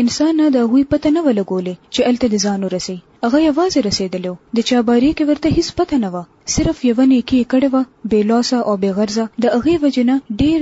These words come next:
د دنیاوي ښېګړو دروازې کولاو شوې. مونږ نیکي صرف هغه وخت کوو چې کله مونږ ته فایده ښکاري، او کیلکولیټ کوو چې د دې نتیجه کې به مونږ ته څه میلاو شي.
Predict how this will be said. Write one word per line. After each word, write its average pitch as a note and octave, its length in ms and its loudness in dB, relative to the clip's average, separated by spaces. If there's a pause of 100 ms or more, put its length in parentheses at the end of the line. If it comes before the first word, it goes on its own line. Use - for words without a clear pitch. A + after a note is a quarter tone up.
د - 20 4 (120)
دنیاوي A3 420 0 (140)
ښېګړو A#3+ 420 2
دروازې G3+ 480 -2
کولاو F#3 320 -2
شوې. F#3 160 -10 (320)
مونږ D#4 180 2 (140)
نیکي D4 220 2
صرف E4 340 -2
هغه D4+ 260 0
وخت B3 220 -4
کوو C#4 180 0 (100)
چې B3+ 140 -2
کله C4 240 2
مونږ C4 220 4
ته D4 180 0
فایده G#3 320 0
ښکاري، F#3+ 360 -10 (280)
او A#3 140 2
کیلکولیټ A#3+ 520 0
کوو D4+ 140 2 (160)
چې - 140 -4
د - 100 2
دې D4 160 4
نتیجه C#4+ 320 0
کې D4+ 180 -2
به D4 60 2 (140)
مونږ C#4+ 140 4
ته D4+ 120 0
څه - 160 -6
میلاو G3 300 0
شي. G3+ 100 -8